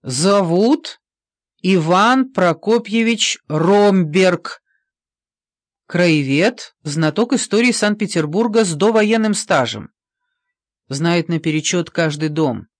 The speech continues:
Память, что твой компьютер. Мне его еще мой наставник передал, а ему его наставник.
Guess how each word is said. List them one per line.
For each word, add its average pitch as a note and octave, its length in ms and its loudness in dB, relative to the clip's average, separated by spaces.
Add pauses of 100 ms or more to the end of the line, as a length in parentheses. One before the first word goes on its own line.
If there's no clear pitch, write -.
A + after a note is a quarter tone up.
(440)
Память, G3 760 0
что - 280 -4
твой E3 280 0
компьютер. D3 720 -4 (880)
Мне D#3+ 300 -2
его F3+ 180 0
еще E3+ 340 -2
мой D3+ 180 -2
наставник D3 760 -2
передал, B2 580 -6
а B2 80 -10
ему C#3 300 -2
его D#3+ 300 2
наставник. C3+ 840 -2